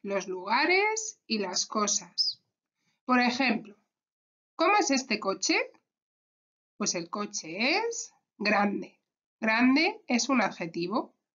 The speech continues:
y nos dice cómo es el coche. Por ejemplo,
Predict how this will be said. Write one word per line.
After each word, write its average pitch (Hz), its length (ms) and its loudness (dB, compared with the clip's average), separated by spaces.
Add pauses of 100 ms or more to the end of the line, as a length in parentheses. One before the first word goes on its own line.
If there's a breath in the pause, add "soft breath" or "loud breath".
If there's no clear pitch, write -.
(120)
y 214 60 -6
nos 190 200 -2
dice 233 480 0
cómo 262 240 2
es 214 140 0
el 180 120 -8
coche. 180 540 -4 (1200)
Por 247 160 4
ejemplo, 226 600 0